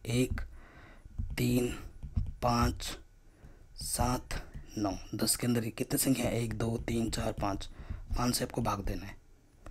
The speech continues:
नौ और एक दस, बीस, पाँच पच्चीस बट्टे पाँच, पाँच पच्चीस, तो आंसर आ जाएगा पाँच, समांतर माध्य।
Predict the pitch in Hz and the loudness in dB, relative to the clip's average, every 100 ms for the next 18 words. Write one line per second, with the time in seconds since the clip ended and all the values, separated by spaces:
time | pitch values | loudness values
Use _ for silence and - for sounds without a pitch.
0 | - - - - - - - 117 127 127 | -16 -16 -18 -18 -14 -8 -4 4 6 6
1 | 117 127 139 - - - - - - 110 | 6 6 6 4 2 -4 -16 -16 -8 0
2 | 120 120 - - - - 117 107 - 127 | 2 4 2 0 -2 -2 0 -2 -2 -4
3 | - - - - 117 - 123 110 98 92 | -4 -2 -2 0 -2 0 -2 0 -4 -4
4 | - - - - - - - - - - | -8 -8 -8 -10 -10 -10 -10 -6 -4 -4
5 | - - - - - 117 117 110 - - | -6 -8 -10 -12 -8 -6 -4 -4 -6 -6
6 | - - 127 123 117 123 117 117 113 - | -4 -2 2 4 8 8 8 6 6 4
7 | - - - - - - - - 113 104 | 2 2 4 4 2 -2 -2 0 4 4
8 | 104 104 101 113 107 | 4 0 0 0 0